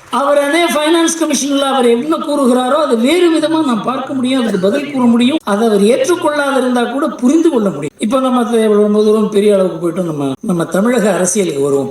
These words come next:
தமிழக அரசியல் எனக்கு ரொம்ப தெரியாது ஒரு காலத்துல. சோ தான் எனக்கு தமிழக அரசியலுக்கு எனக்கு அறிமுகப்படுத்தினார்.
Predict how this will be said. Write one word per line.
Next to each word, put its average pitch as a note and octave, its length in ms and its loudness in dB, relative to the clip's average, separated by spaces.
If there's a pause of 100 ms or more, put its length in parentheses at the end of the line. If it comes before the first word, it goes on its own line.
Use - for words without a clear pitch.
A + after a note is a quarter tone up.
தமிழக D#4+ 460 0
அரசியல் C#4+ 460 0
எனக்கு G#3+ 240 0
ரொம்ப G#3 180 2
தெரியாது G3+ 440 0
ஒரு D3 220 -2
காலத்துல. - 260 -4 (400)
சோ C4+ 180 2
தான் B3+ 180 -2
எனக்கு F#3+ 280 -4
தமிழக G3 400 2
அரசியலுக்கு F3 760 -4 (640)
எனக்கு F3 280 -2
அறிமுகப்படுத்தினார். F3+ 920 0